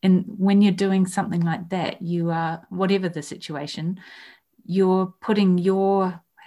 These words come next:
well-being on the outcome of that decision. And if the outcome of that decision is a child, then you're putting all of your well-being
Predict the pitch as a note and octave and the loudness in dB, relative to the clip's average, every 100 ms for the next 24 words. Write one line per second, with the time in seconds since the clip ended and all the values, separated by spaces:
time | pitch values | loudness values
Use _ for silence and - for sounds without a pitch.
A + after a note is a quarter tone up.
0 | - - - E3+ F3+ F#3+ F3+ D#3+ D3+ D3 | -18 -18 -10 -4 0 0 0 -4 -6 -8
1 | D#3+ E3+ E3+ _ _ - F3 F3 F3 F3 | -8 -8 -10 _ _ -2 0 0 -2 -4
2 | E3+ _ F3 E3+ E3+ - E3 D#3 D#3 D#3+ | -6 _ -2 -2 -2 -6 -8 -8 -10 -14
3 | - - - E3+ C#3+ - E3+ - _ _ | -14 -12 -8 -8 -8 -12 -16 -18 _ _
4 | _ _ _ _ F3 F3 F#3+ E3+ F#3+ G3+ | _ _ _ _ -4 -2 -4 -2 0 0
5 | - G3+ F3+ E3+ - E3 - F3 E3+ D#3+ | -2 -4 -4 -6 -8 -8 -8 -6 -4 -6
6 | D#3+ - - G3 E3+ D#3+ E3 E3+ F3+ F#3 | -10 -10 -6 -4 -2 -4 -2 0 0 -2
7 | G3 E3 D#3 - F3+ F#3+ F3 E3+ E3+ E3+ | -4 -6 -6 -4 0 0 0 -2 0 0
8 | D#3+ E3+ F3 E3 D3+ D#3+ E3 | 0 0 -2 -4 -4 -2 -4